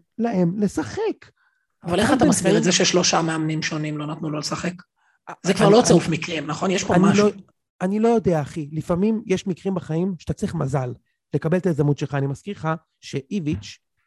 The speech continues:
Speaker 1: שמונה משחקים ראשונים, זה, זה אמיתי, אורן, אני גם אמרתי את זה בזה, ואני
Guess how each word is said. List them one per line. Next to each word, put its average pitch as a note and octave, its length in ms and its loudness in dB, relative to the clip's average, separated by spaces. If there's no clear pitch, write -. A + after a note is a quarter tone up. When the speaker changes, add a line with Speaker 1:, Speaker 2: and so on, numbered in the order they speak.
Speaker 1:
שמונה D#3+ 420 2
משחקים F#3+ 440 -2
ראשונים, E3 440 -2
זה, D3+ 180 0
זה C#3+ 120 -4
אמיתי, C#3+ 400 -4
אורן, E3 240 0
אני D3 120 0
גם C#3 160 -4
אמרתי D#3+ 380 -4
את D3 60 -10
זה D3 80 -4
בזה, C#3 320 -4
ואני D3+ 180 -4